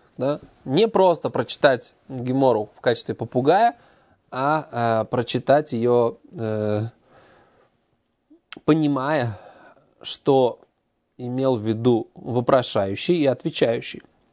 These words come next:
И вот здесь действительно сложно понять, что хотели спросить и что хотели ответить. И поэтому Тосфот подробно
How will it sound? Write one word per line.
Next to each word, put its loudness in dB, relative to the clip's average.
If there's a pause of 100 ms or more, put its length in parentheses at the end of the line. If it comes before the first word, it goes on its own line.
(880)
И -6
вот 0
здесь 0 (560)
действительно 0
сложно 2
понять, -2 (600)
что 2
хотели -2 (400)
спросить -4 (580)
и -6
что 0
хотели -2
ответить. -6 (560)
И -10
поэтому 0
Тосфот 2 (420)
подробно 2